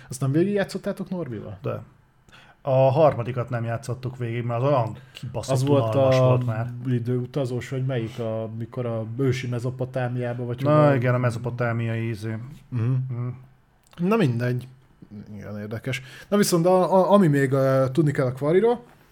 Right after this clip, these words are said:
Speaker 1: vagy Quarry, vagy faszom tudja, hogy mondják.
Speaker 2: Én Quarry-nak hívom.
Speaker 1: Ö, eredetileg Stra-, Stadia exkluzívnak készült. Én nem tudom, hogy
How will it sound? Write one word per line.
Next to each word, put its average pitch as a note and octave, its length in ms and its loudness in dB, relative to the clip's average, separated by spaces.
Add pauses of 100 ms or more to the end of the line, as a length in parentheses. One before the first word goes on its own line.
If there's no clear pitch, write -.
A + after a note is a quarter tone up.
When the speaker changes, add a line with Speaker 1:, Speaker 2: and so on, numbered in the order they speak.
(220)
Speaker 1:
vagy G#2 120 -12
Quarry, C3 340 -6
vagy A2+ 140 -6 (140)
faszom C#3+ 320 -8
tudja, D3+ 200 -4
hogy D#3 100 -4
mondják. E3 240 -4
Speaker 2:
Én D#3+ 60 -6
Quarry-nak B2 440 -6
hívom. B2 300 -12
Speaker 1:
Ö, C#3 400 6
eredetileg C3 580 4
Stra-, C3+ 360 -4
Stadia A#2+ 540 2
exkluzívnak A#2+ 720 -2
készült. E3+ 640 2 (480)
Én C3+ 140 2
nem F3 120 8
tudom, C3+ 200 2
hogy B2 360 -2